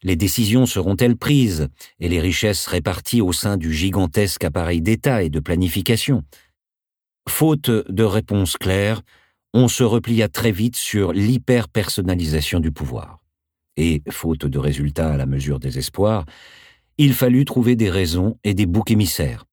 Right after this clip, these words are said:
c'est-à-dire, en substance, des idéologies de la trahison et du complot capitaliste. C'est ainsi que le régime s'enferma dans des cycles interminables d'emprisonnement et de purge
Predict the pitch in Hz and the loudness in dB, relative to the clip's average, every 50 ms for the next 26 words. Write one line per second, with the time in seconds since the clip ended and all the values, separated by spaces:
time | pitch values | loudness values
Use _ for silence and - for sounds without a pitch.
0 | _ _ _ _ _ _ _ _ _ - - 78 71 73 64 78 107 98 87 80 | _ _ _ _ _ _ _ _ _ -10 -8 -6 -6 -4 -2 0 2 2 2 0
1 | - - - - - - - 123 123 131 131 123 - - - - - - _ _ | -2 -4 -8 -8 -6 -2 0 2 4 4 2 0 -2 -8 -16 -20 -20 -20 _ _
2 | _ - 110 123 131 113 117 127 113 120 113 107 101 95 90 87 82 98 131 123 | _ -2 2 4 4 4 4 4 4 4 4 4 4 2 2 0 0 0 0 2
3 | 110 95 85 78 76 - - - 101 90 82 78 78 82 87 92 - _ _ _ | 2 2 0 0 -2 -2 -2 -2 0 0 0 -2 0 0 -2 -2 -2 _ _ _
4 | - 107 95 80 98 - - - 107 85 - - 98 85 73 - - - 71 - | -2 -2 -2 -2 -4 -4 -2 0 0 0 0 0 -2 -2 -2 -4 -8 -10 -8 -10
5 | 71 - - - - - - - - _ _ _ _ _ _ _ _ _ _ _ | -14 -14 -14 -16 -16 -18 -20 -20 -20 _ _ _ _ _ _ _ _ _ _ _
6 | _ _ _ _ _ - - - - - - 123 127 135 139 - 185 139 131 113 | _ _ _ _ _ -20 -20 -20 -8 0 0 2 4 4 2 2 2 2 2 4
7 | 98 85 85 87 85 82 117 135 139 143 135 - 104 92 - - 98 78 82 101 | 4 4 2 2 2 4 4 6 6 4 4 2 -2 -2 -2 -2 -2 0 0 0
8 | 101 95 78 80 78 73 69 69 65 - - - - - - 82 82 78 71 107 | 0 0 0 0 0 0 -2 -2 -4 -4 -4 -6 -6 -4 -2 -2 -2 0 0 0
9 | 104 92 87 85 78 76 85 98 107 98 98 92 80 76 - - - - - - | 0 0 2 0 2 2 2 0 0 0 0 -2 -2 -4 -6 -16 -20 -20 -12 -4
10 | 95 110 110 - - 104 98 82 90 82 80 78 80 92 107 92 73 78 76 - | 0 0 0 0 0 -2 0 0 0 2 2 2 2 2 2 2 0 -2 -4 -4
11 | - 98 87 82 78 107 104 95 | -2 -2 0 0 0 -2 -4 -4